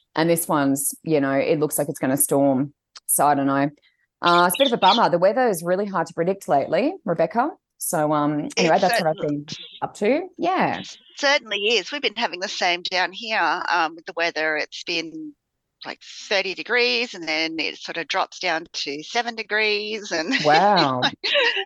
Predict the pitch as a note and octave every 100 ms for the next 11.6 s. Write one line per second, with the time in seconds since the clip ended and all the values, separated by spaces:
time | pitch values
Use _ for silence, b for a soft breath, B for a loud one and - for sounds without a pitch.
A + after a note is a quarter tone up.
0 | G#4 G4 - C#4 C#4+ D#4+ C4+ G3+ A#3+ C4+
1 | D4 B3 A#3 F#3+ B B _ _ - E4+
2 | D#4+ A#3+ G#3 G#3 G3+ G#3+ G#3 G#3+ F#3+ A3+
3 | F4 D#4 E3 - - E3+ E3 F#3 E4 F#4+
4 | - _ - F3 E3+ D#3 F3+ G#3 C4+ C#4+
5 | C4+ B3 - D4 E3+ D3 - - _ B3+
6 | A#3 F3 E3 C#3+ E3+ D#3 F#3 - F#3 E3
7 | D#3 D3+ D#3 F3+ A3 G#3+ G3 G3+ G3+ G3+
8 | - G#3 F#3 E3+ - B _ - A#3 G#3+
9 | G3+ F#3+ - D#3 F3 F3 E3 - E3+ F#3
10 | F#3+ G3 F3+ - F3 F3 - D#3+ E3 E3
11 | C#3+ E3 E3 D3 C#3 D3+